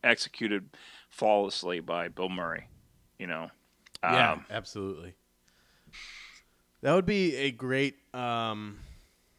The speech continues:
Speaker 2: when you talk about duos, uh, Bill Murray and Harold Ramis.
Speaker 1: Yeah.
Speaker 2: Great
Speaker 1: Yeah.
Speaker 2: collaborative body of work.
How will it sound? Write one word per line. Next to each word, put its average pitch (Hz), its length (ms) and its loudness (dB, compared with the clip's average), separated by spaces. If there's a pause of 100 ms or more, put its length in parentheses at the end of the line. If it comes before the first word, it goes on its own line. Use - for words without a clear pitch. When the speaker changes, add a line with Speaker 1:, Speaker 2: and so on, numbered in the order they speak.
(400)
Speaker 2:
when 139 140 -8
you 123 60 -8
talk 139 180 -2
about 123 300 -2 (480)
duos, 113 640 2 (140)
uh, 98 320 0
Bill 113 260 -4
Murray 110 280 -4
and 87 100 -10
Harold 95 240 -4
Ramis. 85 540 -8 (460)
Speaker 1:
Yeah. 220 240 12 (1300)
Speaker 2:
Great 107 260 -2 (180)
Speaker 1:
Yeah. 113 180 10
Speaker 2:
collaborative 95 520 -2
body 85 220 -8
of 80 140 -18
work. 55 160 -18